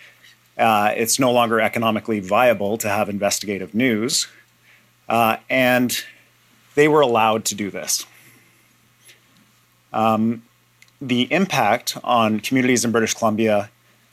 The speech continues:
of their unrestrained corporate greed, they made almost three billion dollars last year, is profound.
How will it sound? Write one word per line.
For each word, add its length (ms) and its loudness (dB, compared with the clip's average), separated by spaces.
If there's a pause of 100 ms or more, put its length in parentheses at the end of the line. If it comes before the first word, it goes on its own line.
of 260 0
their 340 4 (640)
unrestrained 720 0 (400)
corporate 400 -2
greed, 400 0 (440)
they 80 -2
made 160 2
almost 260 2
three 240 -2
billion 500 0
dollars 420 2
last 320 2
year, 280 -2 (640)
is 220 -2
profound. 720 -6